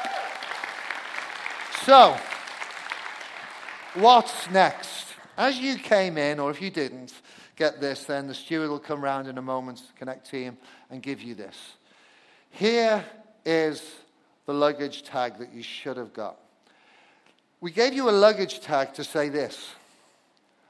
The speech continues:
"We ain't reached our destination yet. We're on a journey." And on this luggage tag, I'd like you to write here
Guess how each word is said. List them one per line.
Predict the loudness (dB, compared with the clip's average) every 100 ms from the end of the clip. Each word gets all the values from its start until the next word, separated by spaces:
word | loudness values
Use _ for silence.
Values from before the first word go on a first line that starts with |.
| _ _ _ _ _ _ _
"We | -2 0
ain't | 0 -2
reached | -4 -6 -2
our | 0 0
destination | 0 -4 -6 -6 -6 -6 -10 -16 -14
yet. | -14 -16 -20 _ _ _ _ _ _ _ _ _ _ _ -16
We're | -10
on | -10 -10
a |
journey." | -12 -14 -14 -18 -20 _ _ _ _ _ _ _ _ _ -20 -20 -20 _
And | 2
on | 6 6 4
this | 0 -2 -8 0
luggage | 2 2 -2 -6 -12
tag, | -2 -2 -2 -6 -18 2
I'd | 2 4
like | 2 2
you | -2 -8
to | -6 -6
write | -2 2 4 2 -2 -8
here | -6 -4 -4 -6